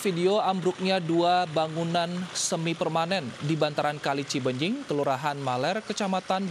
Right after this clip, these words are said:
Batu Nunggal, Kota Bandung, yang terekam kamera ponsel salah seorang warga. Ambruknya bangunan karena pondasi bangunan tak kuat menahan derasnya aliran sungai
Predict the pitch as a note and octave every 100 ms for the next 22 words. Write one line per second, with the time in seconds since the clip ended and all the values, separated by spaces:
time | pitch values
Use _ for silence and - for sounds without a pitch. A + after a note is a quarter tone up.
0 | D#3 D3+ - D#3+ C#3+ C#3 C3 C3 B2+ B2+
1 | B2 B2 B2 B2+ D#3+ G3 - - - C3
2 | B2 C3 A#2+ E3 E3+ C#3+ C3 B2 D#3 G3
3 | - F3 E3 - F#3+ F3+ - B2 C3 B2
4 | A3 - A2 - - - - - - B2+
5 | B2+ - D3+ C#3 C3 C#3 E3 D#3+ C3+ C3
6 | C3+ C3+ C3 B2 D3+ B2+ B2 C3+ E3 E3
7 | C#3 - G#3 G3+ A#2+ - - - C#3 C3
8 | B2+ E3 D#3+ D#3 C3 - C#3+ C3 C3 B2
9 | - F#3+ E3+ D3+